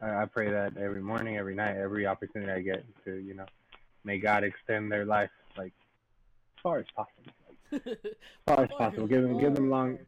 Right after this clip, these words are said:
Speaker 2: far, far.
Speaker 1: long life, health, happiness. More than anything, just long life and health. Like,
Speaker 2: Bless
Speaker 1: that
Speaker 2: you.
Speaker 1: would be, that, that's what I'm feared of. Like, I'm not, uh, I, I know God willing, He's gonna take care of me career-wise, financially, and everything, and He's been prospering me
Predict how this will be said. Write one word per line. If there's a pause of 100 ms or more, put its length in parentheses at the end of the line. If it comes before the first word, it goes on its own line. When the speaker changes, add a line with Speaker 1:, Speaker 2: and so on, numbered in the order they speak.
Speaker 2:
far, (400)
far.
Speaker 1:
long
life,
health,
happiness. (1600)
More
than
anything,
just (220)
long
life
and
health. (100)
Like, (240)
Speaker 2:
Bless
Speaker 1:
that
Speaker 2:
you.
Speaker 1:
would
be,
that,
that's
what
I'm
feared
of.
Like,
I'm
not, (480)
uh,
I,
I
know
God
willing,
He's
gonna
take
care
of
me
career-wise,
financially,
and
everything,
and
He's
been
prospering
me